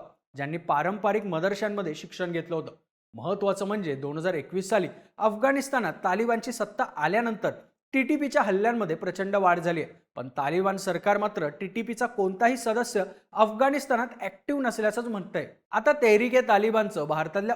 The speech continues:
उत्तर प्रदेशशी काय कनेक्शन आहे ते पाहू. टीटीपीचा वैचारिक संबंध देवबंदी इस्लाम पंथाशी आहे. देवबंदी ही एक सुन्नी इस्लामिक चळवळ आहे, जिचा उगम अठराशे सहासष्ट साली उत्तर प्रदेशातल्या देवबंद इथं झाला होता.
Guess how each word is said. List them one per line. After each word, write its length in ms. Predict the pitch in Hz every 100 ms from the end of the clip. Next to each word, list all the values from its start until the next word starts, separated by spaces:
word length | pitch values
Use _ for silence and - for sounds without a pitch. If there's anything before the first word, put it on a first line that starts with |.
| 226
उत्तर 300 | 175 - 254
प्रदेशशी 380 | 233 220 220 233
काय 260 | 220 202
कनेक्शन 420 | 208 202 202 214 151
आहे 80 | 160
ते 80 | 208
पाहू. 200 | 175 120 - _ _ _ -
टीटीपीचा 440 | 151 190 190 190 214
वैचारिक 460 | 165 151 190 196
संबंध 420 | 202 202 208 202 139 139
देवबंदी 480 | 156 190 190 190 226
इस्लाम 340 | 190 - 185 220
पंथाशी 500 | 220 180 175 165 156
आहे. 100 | - _ _ _ -
देवबंदी 520 | 202 240 226 214 185
ही 180 | 147 208
एक 120 | 233
सुन्नी 380 | - 214 208 240 277
इस्लामिक 460 | 214 - 233 247 269
चळवळ 380 | - 220 185 160
आहे, 80 | - - _ 139
जिचा 220 | 151 180 208
उगम 280 | 196 151 135 160
अठराशे 440 | 151 196 202 247
सहासष्ट 520 | - 160 170 196 -
साली 280 | 202 240 190 175 - -
उत्तर 360 | 240 - 294
प्रदेशातल्या 640 | 285 247 233 247 247 226 151
देवबंद 520 | 165 180 240 226 208
इथं 240 | 226 208 208
झाला 220 | 196 175
होता. 180 | 160